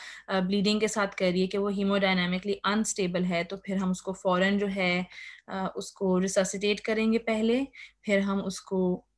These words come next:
uh, ब्लड लगाएंगे, ब्लड क्रॉस मैचिंग वगैरह वो सब जो हमने पहले देख लिए, और फिर हम उसको फ़ौरन जो है सर्जिकल उसकी ट्रीटमेंट देंगे while maintaining her vitals। ठीक है, और काउंसलिंग, और counseling is very important। ठीक है,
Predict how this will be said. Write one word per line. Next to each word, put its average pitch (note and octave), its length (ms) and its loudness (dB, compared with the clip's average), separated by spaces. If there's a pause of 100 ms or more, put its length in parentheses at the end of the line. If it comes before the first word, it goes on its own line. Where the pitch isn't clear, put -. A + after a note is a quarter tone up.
(240)
uh, F3+ 160 0
ब्लड F#3+ 380 4 (300)
लगाएंगे, G3 520 2
ब्लड F#3 460 2
क्रॉस F3+ 300 2
मैचिंग F#3 320 0
वगैरह F3 280 0
वो F3 120 -2
सब F#3+ 220 -6
जो F#3+ 100 -4
हमने F#3 180 2
पहले F3 280 -2
देख A3 320 -4
लिए, B3 180 0 (140)
और F#3 240 2
फिर G3+ 100 -4
हम G3 160 -2
उसको F#3+ 180 -8 (100)
फ़ौरन G3 300 2
जो G3 60 0
है F#3+ 200 0
सर्जिकल F#3 480 -2
उसकी F#3+ 220 -6
ट्रीटमेंट F#3+ 440 -4
देंगे A3+ 240 2
while F#3+ 360 4
maintaining F#3 480 0
her F#3 140 -2
vitals। A3+ 500 -14 (640)
ठीक A#3+ 200 -4
है, B3+ 120 -6 (760)
और G#3+ 200 6
काउंसलिंग, F#3+ 540 0
और G3+ 180 -2
counseling A3 400 0
is B3 120 0
very G3 280 4
important। G3+ 520 -6 (120)
ठीक F#3 240 -6
है, G3+ 120 2